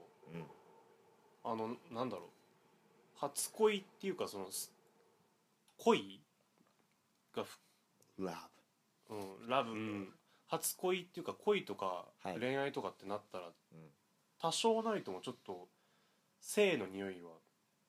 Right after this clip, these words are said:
Speaker 2: 入ってくるよね、多分。恋だから。
Speaker 1: うーん、恋か、恋か。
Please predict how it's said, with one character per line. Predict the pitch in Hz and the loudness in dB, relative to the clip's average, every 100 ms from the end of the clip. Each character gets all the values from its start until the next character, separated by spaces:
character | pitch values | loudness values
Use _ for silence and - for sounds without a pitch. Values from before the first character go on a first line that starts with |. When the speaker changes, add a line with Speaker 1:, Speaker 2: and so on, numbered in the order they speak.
| _ _ _ _ - | _ _ _ _ -6
Speaker 2:
入 | - 165 | -2 -2
っ | |
て | - 95 | -2 -12
く | 98 | -14
る | - | -14
よ | |
ね、 | 87 85 | -20 -20
多 | |
分。 | 85 _ _ - - - - - _ _ - 170 120 | -20 _ _ -20 -20 -20 -20 -20 _ _ -2 2 2
恋 | |
だ | 117 | 2
か | 113 | 0
ら。 | |
Speaker 1:
う | 117 | 0
ー | 117 117 113 113 117 120 123 123 | 0 -2 -2 -2 -4 -4 -2 -2
ん、 | 120 | -4
恋 | - 160 165 160 | 2 6 8 6
か、 | - 117 98 85 - _ - | 6 8 10 8 2 _ -2
恋 | - 165 117 | 6 6 6
か。 | - 85 73 | 2 -2 -2